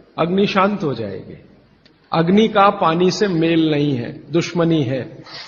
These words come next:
तो आपके पेट में खाना खाते ही अग्नि जल रही है। अब आपने पीछे से गिलास, दो गिलास पानी पी लिया, कोई कोई लोग तो लोटा भर के पी लेते हैं, कई कई लोग तो भोजन से ज्यादा पानी पी लेते हैं। तो फिर भागवत जी कहते हैं,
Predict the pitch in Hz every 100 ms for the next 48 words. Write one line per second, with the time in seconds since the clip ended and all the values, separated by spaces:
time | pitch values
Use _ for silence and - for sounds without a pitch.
0 | - 175 165 175 180 180 202 - 175 175
1 | 196 196 196 160 175 175 165 160 185 190
2 | 165 175 185 170 170 170 170 160 160 -
3 | - - 190 190 185 185 196 196 190 196
4 | 190 196 165 165 170 170 175 175 165 165
5 | 160 - 147 151 160 160 147 143 127 -
6 | - - - - 180 185 190 185 180 180
7 | 180 185 170 165 175 156 139 143 165 160
8 | 147 147 143 143 127 185 220 - - _
9 | _ _ _ _ - 180 202 214 214 202
10 | 202 202 202 143 151 190 196 196 175 160
11 | 165 175 175 165 160 151 139 127 - 113
12 | - _ _ - 180 180 185 165 156 165
13 | 165 170 156 170 170 147 170 151 143 -
14 | -